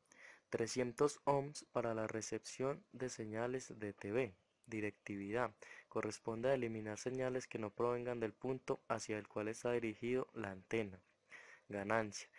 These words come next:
Es la relación entre la di-, di-, densidad de potencia radiada con la dirección del máximo a una distancia R y la potencia total entregada a la antena dividida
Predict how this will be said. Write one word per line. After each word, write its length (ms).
Es 180
la 100
relación 560
entre 240
la 160
di-, 360
di-, 260
densidad 560
de 100
potencia 680
radiada 720
con 200
la 80
dirección 540
del 160
máximo 480
a 120
una 220
distancia 640
R 380
y 100
la 100
potencia 560
total 400
entregada 680
a 140
la 160
antena 380
dividida 600